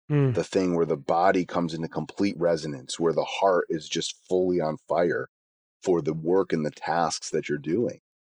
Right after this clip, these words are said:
Speaker 2: And so many people be like, "Well, Josh, I work with spreadsheets." <laughs> A couple
Speaker 1: <laughs>
Speaker 2: months ago, I was with the gentleman and he was showing me something. He's like, "Josh, the spreadsheet tells a story."
Speaker 1: <laughs> I
Speaker 2: And
Speaker 1: love it.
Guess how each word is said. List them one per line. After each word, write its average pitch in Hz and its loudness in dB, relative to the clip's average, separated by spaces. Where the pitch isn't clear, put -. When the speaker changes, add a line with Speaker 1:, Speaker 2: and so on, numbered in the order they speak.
Speaker 2:
And 120 2
so 135 2
many 127 4
people 95 2
be 85 -2
like, 82 0
"Well, 78 -2
Josh, 73 -2
I 104 4
work 123 4
with 123 2
spreadsheets." 127 -2
<laughs> - -4
A 98 4
couple 117 4
Speaker 1:
<laughs> 110 6
Speaker 2:
months 123 4
ago, 95 6
I 90 6
was 92 2
with 101 2
the 101 2
gentleman 104 4
and 98 0
he 127 0
was 110 2
showing 131 6
me 135 4
something. 110 0
He's 98 -2
like, 78 0
"Josh, - 0
the 82 -2
spreadsheet 107 -2
tells - -4
a - -8
story." - -6
Speaker 1:
<laughs> 605 -6
I - 6
Speaker 2:
And 139 6
Speaker 1:
love 131 8
it. 123 4